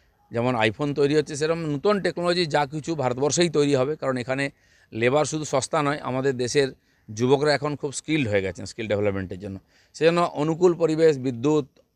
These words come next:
যাতায়াত ব্যবস্থা, জল, জমিন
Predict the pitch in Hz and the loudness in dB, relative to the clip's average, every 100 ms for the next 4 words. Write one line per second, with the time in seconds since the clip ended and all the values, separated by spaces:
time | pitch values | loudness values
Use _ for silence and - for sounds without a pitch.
0 | _ 117 120 139 143 131 143 143 135 147 | _ -4 -2 2 0 2 2 2 0 -2
1 | 139 117 117 135 143 135 117 120 127 147 | -2 0 2 4 4 2 0 2 4 2
2 | 139 | 0